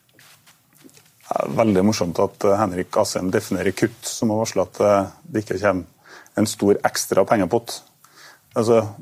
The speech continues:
faktum er jo at i motsetning til Asheim så har, eh, jeg ikke foreslått kutt, eh, i bevilgningene til forskning.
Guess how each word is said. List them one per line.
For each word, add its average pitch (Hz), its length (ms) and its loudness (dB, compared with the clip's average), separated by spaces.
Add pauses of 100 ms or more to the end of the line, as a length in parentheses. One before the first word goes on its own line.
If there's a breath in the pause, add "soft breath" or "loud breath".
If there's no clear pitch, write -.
faktum 127 400 2
er 117 60 6
jo 101 160 6
at - 100 0
i 117 60 0
motsetning 117 920 2
til 135 160 2
Asheim 95 400 0
så 113 160 0
har, 98 160 4
eh, 101 640 -2
jeg 110 100 0
ikke 98 140 -2
foreslått 120 560 2
kutt, - 320 -6 (220)
eh, 120 460 -2
i - 20 0
bevilgningene 95 640 -2
til 101 420 2
forskning. 123 480 -2